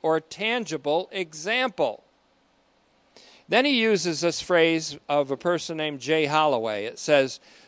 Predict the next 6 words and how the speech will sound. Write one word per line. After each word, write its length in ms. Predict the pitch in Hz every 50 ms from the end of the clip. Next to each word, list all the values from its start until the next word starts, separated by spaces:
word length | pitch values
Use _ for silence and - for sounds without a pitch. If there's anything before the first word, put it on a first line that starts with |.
| _ _ -
"Two 340 | - - 226 254 302 311 -
apples 840 | 202 208 208 196 175 - - 127 120 120 143 180 175 - - - - _ _ _ _ _ _ _ _
both 480 | 131 147 180 208 233 247 - - - _ -
instantiate 1120 | 196 185 180 165 - - - - 240 254 285 285 196 - 208 185 156 139 131 135 143 165 - _ _ _ _ _
the 200 | 139 156 180 185
universal 960 | 175 190 208 233 233 226 202 175 208 202 190 165 - - 165 160 170 160 -